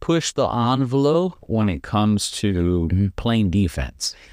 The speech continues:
Speaker 1: and trying to do the things that are gonna try to win 'em the game. Because, yeah, we tr-, we're trying to win the game.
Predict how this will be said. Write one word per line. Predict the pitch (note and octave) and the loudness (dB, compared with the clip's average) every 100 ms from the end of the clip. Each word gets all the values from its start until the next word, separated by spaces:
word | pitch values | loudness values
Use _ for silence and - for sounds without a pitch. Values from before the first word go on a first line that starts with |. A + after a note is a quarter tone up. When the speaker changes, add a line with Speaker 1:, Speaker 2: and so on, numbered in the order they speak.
| - | -10
Speaker 1:
and | - F2+ F2+ | -4 0 0
trying | - - A2 B2 B2 | -2 -2 0 0 0
to | A2 | 0
do | F2 G#2+ | 0 0
the | G2 F#2 | 2 -2
things | - G2+ G#2 G2+ - | -2 0 2 2 0
that | F#2+ | 0
are | F2+ E2 | 0 -2
gonna | E2+ D#2+ | -2 -4
try | - E2+ | -4 -4
to | D2+ | -2
win | D2 E2+ G2+ A2+ | -4 -4 -2 0
'em | G2+ F#2 | 2 2
the | F2 | 0
game. | D2+ C2 A1 G#1+ - - - _ | -4 -6 -8 -12 -16 -20 -20 _
Because, | A2 A2+ G#2+ F2+ | -4 0 0 0
yeah, | F#2 F#3+ D#3+ C2 - _ _ _ _ - | -2 -2 -4 -6 -16 _ _ _ _ -8
we | G2+ A2 E3 | -2 0 0
tr-, | - - | -2 -4
we're | B2+ F3+ | -2 -2
trying | E3 F3 | -2 -2
to | F3 | 0
win | F3+ | 0
the | F#3+ | 0
game. | F#3 A#3+ A2+ | 0 0 -2